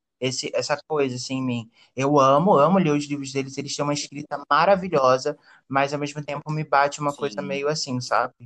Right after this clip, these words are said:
Speaker 1: Eu não consigo caminhar sem, sem ter
Speaker 2: É
Speaker 1: essa
Speaker 2: engraçado
Speaker 1: consciência.
Speaker 2: você falar isso, que depois, engraçado não, interessante. Depois que eu,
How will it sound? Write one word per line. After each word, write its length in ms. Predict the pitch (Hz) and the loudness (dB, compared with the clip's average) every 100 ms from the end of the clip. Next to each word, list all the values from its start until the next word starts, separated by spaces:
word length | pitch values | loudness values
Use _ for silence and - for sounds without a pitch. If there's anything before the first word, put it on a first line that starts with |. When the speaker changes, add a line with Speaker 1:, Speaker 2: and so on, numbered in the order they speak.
| - | -14
Speaker 1:
Eu 80 | - | -6
não 100 | 131 | -6
consigo 340 | 135 147 151 139 - | -4 -6 -6 -10 -8
caminhar 600 | - - 135 135 135 139 | -8 -6 -2 2 4 2
sem, 240 | - 143 143 | -2 -8 -8
sem 180 | - 151 | -4 -4
ter 120 | 156 | 0
Speaker 2:
É 20 | 143 | 0
Speaker 1:
essa 160 | 143 | 0
Speaker 2:
engraçado 420 | 143 165 170 170 143 | 0 4 4 4 0
Speaker 1:
consciência. 40 | 147 | 0
Speaker 2:
você 20 | |
falar 200 | 147 131 | -6 -4
isso, 180 | 120 123 | -6 -10
que 60 | 135 | -14
depois, 520 | 127 127 127 127 131 | -14 -12 -12 -12 -14
engraçado 400 | - 131 127 151 | -8 -6 -6 -8
não, 100 | 143 | -10
interessante. 680 | 127 143 160 - 107 95 _ | -10 -8 -8 -10 -14 -14 _
Depois 320 | - 131 151 156 | -10 -8 -8 -8
que 120 | 165 | -4
eu, 380 | 151 139 117 | -2 -4 -8